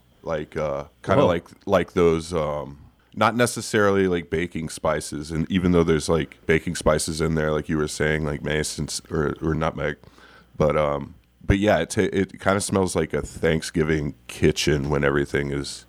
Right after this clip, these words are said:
Speaker 1: everything's in the oven, everything's on the stovetop. It just s-, kinda reminds me of the smell of, like, celery and onions and peppers all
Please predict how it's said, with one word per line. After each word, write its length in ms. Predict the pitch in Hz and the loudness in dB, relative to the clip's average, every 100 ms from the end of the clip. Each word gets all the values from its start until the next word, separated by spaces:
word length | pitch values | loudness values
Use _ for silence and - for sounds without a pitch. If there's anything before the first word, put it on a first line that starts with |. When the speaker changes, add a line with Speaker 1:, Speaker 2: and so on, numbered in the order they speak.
| - | -8
Speaker 1:
everything's 420 | 92 87 92 76 | -2 -2 -2 -2
in 80 | 80 | -2
the 140 | 73 73 | -2 -2
oven, 300 | 73 76 69 | -2 -2 -4
everything's 360 | 76 73 73 76 | -6 -6 -6 -4
on 140 | 71 | -6
the 60 | 67 | -6
stovetop. 640 | - 71 73 - 71 69 - | -6 -4 -4 -2 -6 -6 -14
It 80 | |
just 300 | - - - - | -16 -14 -14 -14
s-, 140 | - - | -16 -6
kinda 320 | 80 78 78 | -2 0 0
reminds 440 | 78 78 76 69 | -2 -2 -2 -2
me 100 | 73 | -4
of 80 | 69 | -4
the 80 | - | -6
smell 300 | - 76 73 | -4 0 0
of, 140 | 69 - | 0 -2
like, 200 | 65 - | -8 -8
celery 640 | - - 85 76 80 78 | -8 0 2 4 2 0
and 120 | 65 - | -4 -4
onions 500 | 73 67 50 - - - | -4 -4 -6 -10 -14 -12
and 160 | 73 | -12
peppers 480 | - - - - - _ _ - | -4 -4 -4 -10 -14 _ _ -2
all 320 | 67 - | 0 0